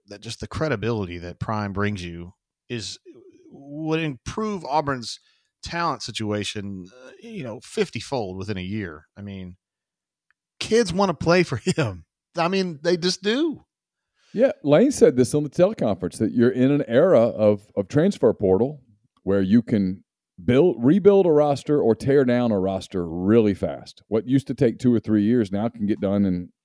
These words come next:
Speaker 2: two or three <laughs> weeks, really. Um, but you gotta have the personality and the knowledge and to do it. And you gotta have an N I L war chest, but it's gotta be more than that. It's gotta, there's, there's, there's lots of schools that have money that aren't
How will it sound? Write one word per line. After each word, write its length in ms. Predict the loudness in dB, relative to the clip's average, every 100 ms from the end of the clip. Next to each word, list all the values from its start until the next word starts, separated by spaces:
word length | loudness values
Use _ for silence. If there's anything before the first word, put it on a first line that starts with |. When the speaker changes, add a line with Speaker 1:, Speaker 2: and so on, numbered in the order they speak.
| _ _ _ _ -18 -18 _
Speaker 2:
two 140 | -4
or 80 | -4
three 220 | -4 -4
<laughs> 20 |
weeks, 480 | 0 0 -2 -6 -8
really. 380 | -2 0 0 -4 _ _ _ _ _ _
Um, 460 | -6 -4 -4 -6 -10 _
but 160 | -8 -6
you 80 | -4
gotta 220 | -2 -2
have 180 | -2 -4
the 100 | -6
personality 840 | -2 -2 -2 -4 -4 -4 -4 -6
and 140 | -6
the 160 | -8 -10 _ _ _ _ _ _ -6
knowledge 540 | -4 -2 0 0 -2
and 220 | -4 -6 -10
to 100 | -12
do 300 | -2 2 2
it. 120 | 0 -6
And 200 | -12 -16 _ _ _ _ _ _ _ _ _ _
you 80 | -4
gotta 160 | 0
have 120 | 2 4
an 120 | 4
N 120 | 2
I 200 | 2 2
L 180 | 4 2
war 220 | 2 -2
chest, 400 | -2 -4 -4 -4
but 80 | -4
it's 100 | 0
gotta 220 | 0 0
be 100 | 0
more 220 | 6 6
than 120 | 6 2
that. 240 | -4 -8
It's 100 | -14
gotta, 300 | -4 -2 -2 -6 _ _ _ _ _
there's, 380 | -10 -8 -6 -4
there's, 300 | -4 -4 -2
there's 200 | 0 2
lots 200 | 0 -2
of 60 | -2
schools 260 | 2 2
that 80 | 0
have 180 | -2 0
money 320 | 2 2 0
that 140 | 0 -2
aren't 240 | -4 -6